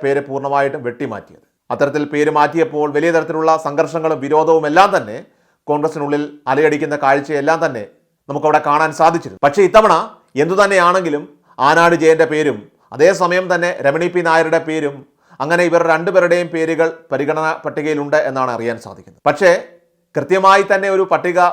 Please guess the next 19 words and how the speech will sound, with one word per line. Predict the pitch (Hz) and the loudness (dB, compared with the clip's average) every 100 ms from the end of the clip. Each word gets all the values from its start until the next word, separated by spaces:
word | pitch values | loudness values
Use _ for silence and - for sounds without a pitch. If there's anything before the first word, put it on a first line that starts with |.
| - | -2
പുറത്തു | 139 143 160 | -12 -8 -4
വരുന്ന | 156 156 151 | -4 -2 -6
സാഹചര്യത്തിൽ, | 143 123 123 110 98 110 | -4 -6 -6 -10 -8 -8
ഔദ്യോഗിക | 131 151 151 147 | -6 -4 -4 -4
പട്ടിക | 143 139 143 | -6 -4 -4
പുറത്തു | 139 131 135 | -6 -10 -10
വരുന്ന | 127 127 | -8 -6
സാഹചര്യത്തിൽ | 123 117 156 - _ _ _ 113 | -6 -6 -12 -12 _ _ _ 0
ആരുടെ | 135 151 156 | 0 2 2
പേര് | 151 147 | 2 2
വേണമെങ്കിലും | 143 151 160 165 175 - _ _ | 0 0 -2 -4 -6 -14 _ _
പരിഗണിക്കപ്പെടാനും | 127 143 147 151 139 139 131 175 _ _ _ _ | -4 -2 -4 -2 0 0 -2 -12 _ _ _ _
അതുപോലെ | 123 147 151 | -2 -2 -2
തന്നെ | 151 | 0
ആരുടെ | 147 160 160 | 0 0 0
പേര് | 156 151 | -2 -2
വേണമെങ്കിലും | 147 147 156 151 _ _ _ 135 | -6 -6 -6 -10 _ _ _ -8
വെട്ടിമാറ്റപ്പെടാനും | 135 175 156 151 147 147 143 143 | -4 0 0 -2 0 0 0 -8
സാധ്യതയുണ്ട്. | 127 110 95 98 | -8 -8 -8 -18